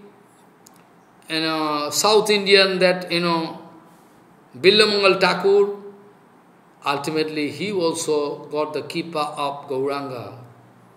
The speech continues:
who lived seven hundred, seven hundred fifty years, almost eight hundred, at the bank of Brahmakunda, always absorbingly in Leela. Maharaj,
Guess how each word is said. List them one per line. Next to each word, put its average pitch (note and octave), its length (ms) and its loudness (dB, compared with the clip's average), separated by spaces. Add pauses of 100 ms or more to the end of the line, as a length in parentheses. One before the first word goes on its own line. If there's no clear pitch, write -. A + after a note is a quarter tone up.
(1300)
who C#3+ 100 -2
lived D#3 300 -2
seven A3 580 2
hundred, F3+ 380 4
seven - 1200 0
hundred F#3+ 320 -4
fifty F#3 280 -6
years, C#3 500 -6 (640)
almost F3+ 400 0
eight D3+ 160 0
hundred, A#2+ 340 -10 (560)
at D3+ 120 0
the D3+ 80 2
bank F3 280 0
of F3 120 -2
Brahmakunda, G#3 1000 2 (400)
always G3+ 580 6
absorbingly G3+ 1000 4
in F3+ 60 2 (120)
Leela. B2 400 -4 (1000)
Maharaj, C#3+ 680 -2